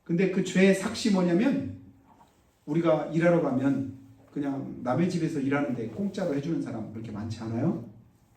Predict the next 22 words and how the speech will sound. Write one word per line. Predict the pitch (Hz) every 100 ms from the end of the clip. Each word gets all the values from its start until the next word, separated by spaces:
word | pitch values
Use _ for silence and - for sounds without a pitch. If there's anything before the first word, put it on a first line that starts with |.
| _ _ _ _ _ _ _ _ _
가끔 | - - - 156
한 | 165
번씩은 | 170 175 - 127
해줄 | 147 170
수 | - 127
있지만 | 123 123 123 113
친한 | - 180
사람한테는. | 160 139 113 107 120 180 - - - - _ _ - - _ _
그래서 | 170 165 120
매일같이 | 147 214 202 190 - 151 123 110 - -
누군가에 | 143 175 156 135
가서 | 117 110 214
일을 | 160 165 151
하는데 | 123 104 101 98 98 - - _ _ _ _ _
뭐 | - 107 104 -
아무 | 151 170 165 147 139
대가 | 147 135 160
없이 | - - 131
일하는 | 131 113
사람은 | 113 170 170
없을 | -
겁니다. | 113 104 -